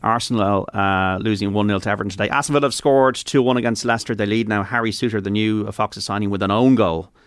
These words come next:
at Villa Park. It's Brentford nil, Southampton nil, Brighton nil, Bournemouth nil, Man United one, Crystal Palace nil. Bruno Fernandes on the mark from the penalty spot after only six minutes.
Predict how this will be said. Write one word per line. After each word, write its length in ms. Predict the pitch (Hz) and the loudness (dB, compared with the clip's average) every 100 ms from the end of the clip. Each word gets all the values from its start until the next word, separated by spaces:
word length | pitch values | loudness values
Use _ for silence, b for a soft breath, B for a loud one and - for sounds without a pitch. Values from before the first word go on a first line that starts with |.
| b - | b -10
at 120 | 101 | -8
Villa 220 | 92 92 87 | -4 -4 -4
Park. 460 | - 101 92 - | -2 -2 -4 -8
It's 100 | 95 | -10
Brentford 380 | - 113 107 107 | -2 -2 -2 -2
nil, 160 | 104 95 | -2 -2
Southampton 480 | 95 107 101 104 | -4 -4 -4 -4
nil, 260 | 101 98 101 | -2 -2 -2
Brighton 380 | - 113 - 107 101 | 0 0 0 -2 -2
nil, 160 | 98 | -2
Bournemouth 400 | 101 107 95 - | -2 -4 -4 -6
nil, 240 | 104 98 b - | -4 -4 b -2
Man 240 | 110 147 | 0 2
United 340 | 170 165 165 151 | 2 2 2 2
one, 200 | 160 143 | 0 2
Crystal 300 | 139 - 117 | -2 -2 -2
Palace 320 | 120 117 131 | -2 0 0
nil. 120 | 120 | -2
Bruno 260 | 104 123 127 | 2 2 2
Fernandes 500 | 135 123 127 123 113 | 0 2 2 2 2
on 80 | 113 | 0
the 80 | |
mark 240 | 113 117 - | 0 0 -2
from 60 | |
the 60 | 101 | -6
penalty 300 | 110 110 104 | -6 -6 -8
spot 300 | 92 110 101 b b - | -6 -6 -8 b b -12
after 280 | 104 - | -8 -6
only 180 | 104 101 | -4 -4
six 400 | 90 - 135 - | -6 -6 -8 -4
minutes. 340 | 101 90 - | -2 -2 -4